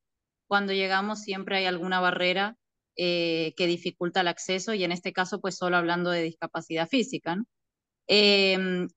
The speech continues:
entonces, no sé si hay, por ejemplo, eh, algún espacio que haya identificado en el que ya se sepa que ahí sí no hay problemas en cuanto a accesibilidad física, por ejemplo. Y en el mismo sentido, ya hablando de, eh, la accesibilidad universal, em, también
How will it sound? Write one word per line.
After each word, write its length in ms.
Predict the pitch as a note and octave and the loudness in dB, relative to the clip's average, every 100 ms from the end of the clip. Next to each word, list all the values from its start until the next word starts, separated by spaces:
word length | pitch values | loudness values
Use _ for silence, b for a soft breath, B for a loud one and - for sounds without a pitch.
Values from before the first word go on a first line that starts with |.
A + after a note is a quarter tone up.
| - | -4
entonces, 560 | G3+ G3 G3+ G3+ A#3 | -2 0 0 -2 0
no 420 | G#3+ G3+ F#3+ G3 | 0 2 2 0
sé 160 | G3+ A#3 | 0 -2
si 140 | - | 0
hay, 120 | A3 G#3+ | -2 -2
por 160 | G3+ | -4
ejemplo, 600 | G3+ A#3 A3+ F#3 E3+ D#3+ _ _ _ | -6 -4 -4 -2 -2 -4 _ _ _
eh, 160 | E3 D#3+ | -4 -2
algún 340 | D3+ E3+ E3+ F#3 | 0 -2 -2 -4
espacio 480 | F3+ G#3 G#3 G#3+ - | 0 0 0 -4 -2
que 140 | E3 | 2
haya 260 | E3+ F#3+ F#3+ | 2 4 2
identificado 800 | F#3+ F#3+ G3 F3 G3 G#3 G#3 | 0 -2 -4 -4 2 6 6
en 80 | A3 | 6
el 100 | F#3 | 2
que 100 | - D#3+ | 2 0
ya 100 | E3+ | 0
se 140 | F#3+ | -2
sepa 340 | E3+ F#3+ G#3 F3+ | -4 0 0 2
que 80 | |
ahí 180 | E3+ F3+ | 2 2
sí 180 | F3 F#3+ | 0 -2
no 100 | F3+ | 0
hay 100 | F3+ | 0
problemas 580 | - F3 F3 F3+ G3 G#3 _ _ _ - | 0 2 2 4 2 0 _ _ _ -2
en 160 | F#3 F3 | 0 2
cuanto 260 | F3+ E3+ | 2 0
a 40 | E3 | -4
accesibilidad 720 | - E3 - E3 D#3 E3 E3+ | -6 -8 -4 -2 4 4 4
física, 380 | F#3+ F#3 G3+ F#3+ | 2 0 -2 -2
por 140 | D#3+ | -4
ejemplo. 440 | C#3+ E3+ D#3+ C#3 C#3+ _ _ _ - | -4 -2 0 -2 -8 _ _ _ 2
Y 160 | G#3+ | 6
en 80 | G#3 | 8
el 100 | G3+ | 6
mismo 280 | G3+ A3+ A#3 | 6 6 4
sentido, 440 | A#3 A3+ B3 A#3+ | 2 2 4 4
ya 240 | G#3 G3 A3 - | 4 4 2 0
hablando 400 | F3+ F3 F#3 G3 | -2 -2 -2 0
de, 460 | G3 F#3+ F#3+ F#3 - _ _ _ | 0 0 0 -4 -10 _ _ _
eh, 240 | F#3+ F3+ | 0 2
la 120 | F3+ F3+ | 2 0
accesibilidad 600 | F3+ F#3 F#3+ F3+ F3+ F#3 | -2 -8 -4 0 2 2
universal, 760 | F#3+ F#3+ F#3+ - G3+ G3+ A3 - | 0 -4 -4 0 0 0 -6 -8
em, 580 | F3+ F3 E3+ E3 E3 | -4 -2 -2 -2 -4
también 680 | D#3+ F3 E3+ F3 G3 G#3+ - | -2 -2 0 0 0 -4 -10